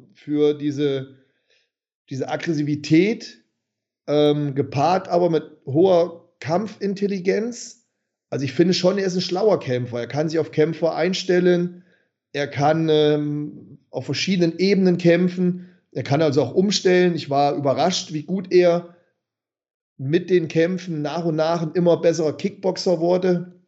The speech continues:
Äh, sein Ringen, da braucht man gar nicht drüber reden. Das ist mit Sicherheit eins der besten, das es in der U F C gibt. Ähm, Fight I Q rechne ich sehr hoch bei ihm an,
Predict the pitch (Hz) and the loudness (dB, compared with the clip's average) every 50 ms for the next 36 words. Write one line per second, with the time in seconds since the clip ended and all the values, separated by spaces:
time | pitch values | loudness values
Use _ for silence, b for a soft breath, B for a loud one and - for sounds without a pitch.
0 | _ _ _ _ _ _ _ _ _ _ _ _ - - - 127 127 131 135 135 | _ _ _ _ _ _ _ _ _ _ _ _ -20 -12 -4 0 2 2 4 4
1 | 135 131 131 127 b b b b b b b b b b b b b b b b | 2 2 0 -2 b b b b b b b b b b b b b b b b
2 | b b b b _ _ _ _ _ _ _ _ _ _ - 110 139 143 143 123 | b b b b _ _ _ _ _ _ _ _ _ _ -4 0 2 2 4 4
3 | 135 180 196 208 208 202 202 190 202 170 151 - - 143 156 160 160 143 143 147 | 4 4 6 6 4 4 2 0 -2 -4 -4 -2 -2 0 0 0 0 -2 -2 -4
4 | 160 165 160 - 151 143 147 127 127 156 170 185 185 185 151 147 - - 147 - | -4 -4 -6 -8 -6 -6 -4 -4 -2 -2 -2 -2 -2 -4 -4 -4 -4 -6 -8 -8
5 | - - - - - - - - 151 131 131 - - 160 151 175 151 151 151 147 | -10 -10 -12 -12 -14 -16 -14 -12 -12 -12 -10 -8 -4 0 2 4 4 4 4 2
6 | 147 139 143 147 156 147 - 160 143 - 147 160 160 160 - - 175 156 147 151 | 0 -2 -4 -6 -6 -6 -6 -8 -4 0 0 0 0 -2 -8 -10 -10 -6 -4 -4
7 | 151 143 147 139 143 151 139 139 139 143 139 139 143 - - 151 143 127 170 190 | -4 -4 -6 -8 -8 -4 -4 -2 0 0 0 -2 -2 -4 -4 -4 -2 0 -2 -2
8 | - - - - - _ _ _ _ _ _ _ _ _ _ _ _ _ - 135 | -2 -6 -18 -20 -20 _ _ _ _ _ _ _ _ _ _ _ _ _ -4 0
9 | 135 135 135 135 135 135 131 - 135 135 156 165 - - 147 - - 165 180 180 | 0 0 0 0 -2 -4 -4 0 2 4 4 4 2 -2 -8 -8 -6 -2 0 0
10 | 175 - 147 156 151 - 175 165 151 143 - - 151 139 117 127 151 185 185 - | 2 2 2 2 2 0 -2 -6 -4 -6 -2 0 0 0 2 2 2 2 0 0
11 | - 180 180 185 185 180 180 180 180 190 214 214 202 | 0 0 0 0 -2 -6 -6 -6 -6 -6 -6 -8 -10